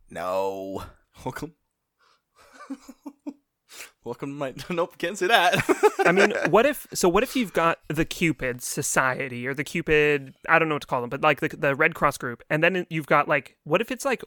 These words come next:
Speaker 3: one Cupid that goes rogue and just wants everyone to have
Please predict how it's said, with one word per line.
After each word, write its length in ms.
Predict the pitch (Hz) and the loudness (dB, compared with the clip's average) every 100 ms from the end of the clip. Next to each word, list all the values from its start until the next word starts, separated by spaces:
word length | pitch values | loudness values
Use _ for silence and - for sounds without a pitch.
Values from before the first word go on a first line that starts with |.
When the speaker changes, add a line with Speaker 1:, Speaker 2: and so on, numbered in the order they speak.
| - | -10
Speaker 3:
one 680 | 175 143 139 147 160 175 175 | -8 -8 -2 4 4 4 0
Cupid 680 | - - 139 - 87 - - _ _ _ _ - | -8 -6 -6 -8 -14 -14 -18 _ _ _ _ -8
that 340 | 135 147 143 | -2 -2 2
goes 320 | 170 160 147 | 4 6 4
rogue 720 | 147 143 135 156 135 - 156 160 _ _ _ - | -2 -4 0 0 0 -6 -12 -16 _ _ _ 0
and 220 | 147 139 | 0 0
just 500 | 120 135 147 165 - | -2 4 4 2 -2
wants 360 | 156 147 143 - _ | 0 2 0 -6 _
everyone 600 | 139 147 170 165 151 147 135 | 0 2 4 4 4 2 0
to 160 | 151 | -6
have 480 | - - 131 120 | -4 0 2 0